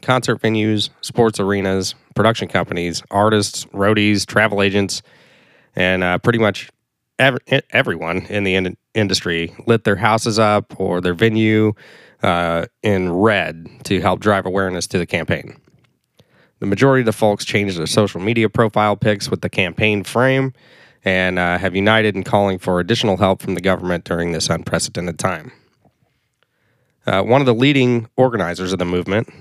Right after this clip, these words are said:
uh, we make events dot org, has a great one-minute video that summarizes it. Uh, but one of the interesting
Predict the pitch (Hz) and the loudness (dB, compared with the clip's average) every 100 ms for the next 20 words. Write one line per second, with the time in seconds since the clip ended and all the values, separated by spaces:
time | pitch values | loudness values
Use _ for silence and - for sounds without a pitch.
0 | - 95 82 85 95 110 101 101 87 98 | -10 -6 -4 -2 0 0 0 -2 -2 -2
1 | 95 - 90 90 104 90 92 107 - - | -2 0 -2 0 0 0 -4 -10 -18 -10
2 | 95 92 92 92 87 - 98 90 98 117 | -2 0 2 0 -2 -6 -8 -2 2 2
3 | 107 104 104 101 92 92 95 90 87 85 | 2 0 0 0 -2 -2 0 0 0 0
4 | - 101 87 80 80 78 98 - - - | 0 0 0 -4 -6 -6 -6 -6 -14 -20
5 | - _ _ _ 101 90 90 98 101 120 | -20 _ _ _ 0 2 0 0 2 2
6 | 110 101 143 127 - 90 87 82 | 2 0 0 -2 -2 -2 -4 -8